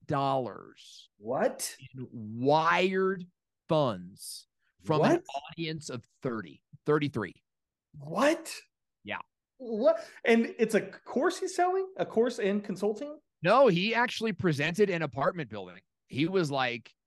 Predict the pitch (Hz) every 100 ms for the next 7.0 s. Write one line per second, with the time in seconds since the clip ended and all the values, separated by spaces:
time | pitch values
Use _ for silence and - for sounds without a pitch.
0 | _ _ _ - 160 156 214 165 139 151
1 | 143 135 135 127 143 147 139 - 131 143
2 | 135 123 170 190 190 - 143 131 123 123
3 | 113 - 139 147 139 131 117 - _ 160
4 | 160 156 170 156 151 151 131 139 147 151
5 | 123 127 123 120 113 110 120 104 104 101
6 | - 85 87 - 95 101 - - 113 98